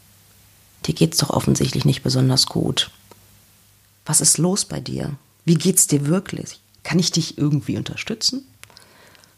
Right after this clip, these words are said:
Und ich merke immer noch, dass es ist echt so, dass ich darüber traurig bin.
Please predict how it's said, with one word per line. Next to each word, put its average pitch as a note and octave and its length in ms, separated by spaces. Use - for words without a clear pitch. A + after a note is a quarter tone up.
Und F#3+ 120
ich E3 80
merke F#3+ 200
immer B3 160
noch, B3+ 140
dass F#3+ 180
es F#3 100
ist - 160
echt - 280
so, F#3 220
dass F3+ 140
ich F#3 160
darüber F3+ 300
traurig A#3 500
bin. C#4+ 260